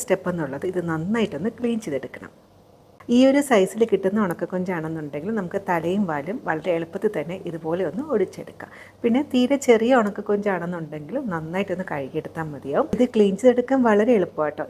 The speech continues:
ഇതുപോലെയാണ് ചെയ്തെടുക്കേണ്ടത്. അപ്പോൾ ചെറുതൊക്കെ ആണെങ്കിൽ അങ്ങനെ ഇടുക, വലുതാണെങ്കിൽ മാത്രം ഇതുപോലെ ഒന്ന് ക്ലീൻ ചെയ്തെടുക്കാം. ഉണക്ക ചെമ്മീൻ നന്നായിട്ടൊന്ന് ക്ലീൻ ചെയ്തെടുത്തിട്ടുണ്ട്. തീരെ ചെറിയ ഉണക്ക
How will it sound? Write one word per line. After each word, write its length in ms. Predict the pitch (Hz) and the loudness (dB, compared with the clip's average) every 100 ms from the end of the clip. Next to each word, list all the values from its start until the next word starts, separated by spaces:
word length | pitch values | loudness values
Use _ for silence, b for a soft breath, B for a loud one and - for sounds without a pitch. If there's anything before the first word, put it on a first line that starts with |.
| 190 | 0
ഇതുപോലെയാണ് 460 | 220 233 214 175 190 | 2 4 2 -2 -6
ചെയ്തെടുക്കേണ്ടത്. 680 | 165 147 147 - 147 147 254 302 B B 202 | -6 -6 -8 -12 -10 0 0 0 B B 0
അപ്പോൾ 180 | 254 285 - | 2 4 6
ചെറുതൊക്കെ 500 | 233 233 262 262 247 | 8 8 6 4 2
ആണെങ്കിൽ 240 | 240 262 214 | 2 2 2
അങ്ങനെ 200 | 208 226 | 2 2
ഇടുക, 280 | 190 185 277 B B - 208 | 2 2 0 B B 2 6
വലുതാണെങ്കിൽ 540 | 214 247 240 214 214 185 | 8 8 6 4 2 0
മാത്രം 320 | 160 226 262 170 | -4 -6 -6 -4
ഇതുപോലെ 280 | 160 175 170 | -2 -2 -2
ഒന്ന് 120 | 269 - | -4 0
ക്ലീൻ 180 | 269 160 | 0 0
ചെയ്തെടുക്കാം. 400 | 123 117 - - - - _ _ _ _ _ _ _ _ _ - | -4 -8 -10 -18 -20 -20 _ _ _ _ _ _ _ _ _ 2
ഉണക്ക 200 | 220 220 247 | 4 6 4
ചെമ്മീൻ 300 | 214 170 202 262 | 4 2 2 2
നന്നായിട്ടൊന്ന് 480 | 180 165 175 190 214 | 2 0 -2 0 0
ക്ലീൻ 180 | 214 160 160 | 0 -2 0
ചെയ്തെടുത്തിട്ടുണ്ട്. 560 | 185 143 - - 151 247 - | 0 -2 -4 -10 0 0 2
തീരെ 280 | 233 240 269 269 | 0 6 6 6
ചെറിയ 260 | 202 185 226 247 190 | 4 6 6 6 2
ഉണക്ക 200 | 170 165 | -2 -4